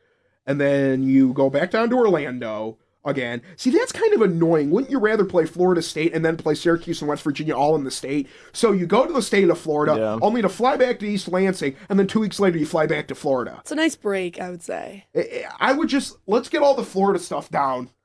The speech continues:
Speaker 1: like, once. Let's not go to, you know, let's start something and finish it.
Speaker 3: Practice
Speaker 1: But
Speaker 3: in Florida.
Speaker 1: you have Cuse,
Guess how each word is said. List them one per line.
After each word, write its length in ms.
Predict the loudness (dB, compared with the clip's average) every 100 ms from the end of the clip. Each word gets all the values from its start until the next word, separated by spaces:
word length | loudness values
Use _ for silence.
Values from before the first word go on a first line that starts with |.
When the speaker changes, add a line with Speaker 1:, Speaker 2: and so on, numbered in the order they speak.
| _
Speaker 1:
like, 180 | 0 0
once. 540 | 0 -2 -2 -8 -14 _ _
Let's 220 | -6 -2
not 180 | -2 2
go 140 | 2
to, 140 | 2 0
you 100 | -2
know, 360 | 0 2 0 -4 -14 -4
let's 220 | -4 -2
start 340 | 0 2 2
something 340 | -2 -2 -2 -4
and 140 | -6
finish 420 | -8 -6 -6 -8
it. 240 | -10 -12 -18 -20 -18
Speaker 3:
Practice 400 | -2 2 2 0
Speaker 1:
But 80 | -8
Speaker 3:
in 120 | -10
Florida. 540 | -10 -10 -8 -8 -10 -10
Speaker 1:
you 140 | -4 -2
have 360 | 2 2 2
Cuse, 640 | -6 -4 0 0 -2 -8